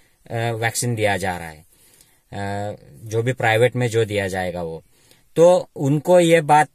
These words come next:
बहुत, अ, इसका ताजुब लगा सा-, साथियों, कि कोई देश में, अपने देश में जब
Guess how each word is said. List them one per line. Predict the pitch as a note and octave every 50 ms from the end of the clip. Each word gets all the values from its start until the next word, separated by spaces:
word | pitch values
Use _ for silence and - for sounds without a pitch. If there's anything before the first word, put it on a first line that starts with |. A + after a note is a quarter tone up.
| _ -
बहुत, | C#3 A#2+ - B2 B2+ C#3 C#3 B2+ _ -
अ, | C3 A#2+ A#2 A2+ -
इसका | A2+ A2+ - - B2+
ताजुब | B2 - A2 G2 G2+ G2 A2+ B2 A#2+ G#2+
लगा | G2 F#2 E2 E2+ E2+
सा-, | F2 F2 F#2+ F#2 - -
साथियों, | - G2+ - - F#2+ F#2 F#2+
कि | - - C3+ C#3+ D#3 - _ _ _ _ _ _ - - -
कोई | C3 C3+ D3 E3 E3+ D3+
देश | B2 B2+ B2+ B2+ B2+ - - C3
में, | B2+ B2+ C3+ - _ _ _ - _ _ _ _ _ _ - _ - -
अपने | A2 - - B2+ C3+ C#3
देश | B2 B2+ B2+ B2+ - C3+
में | C3 B2+
जब | A#2 C3 B2